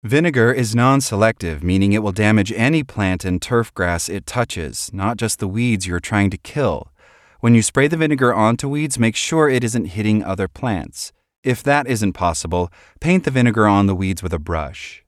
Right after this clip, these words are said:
Make sure the vinegar makes contact with all the foliage.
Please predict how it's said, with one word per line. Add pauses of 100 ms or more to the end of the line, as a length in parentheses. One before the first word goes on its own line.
Make
sure
the
vinegar
makes
contact
with
all
the
foliage.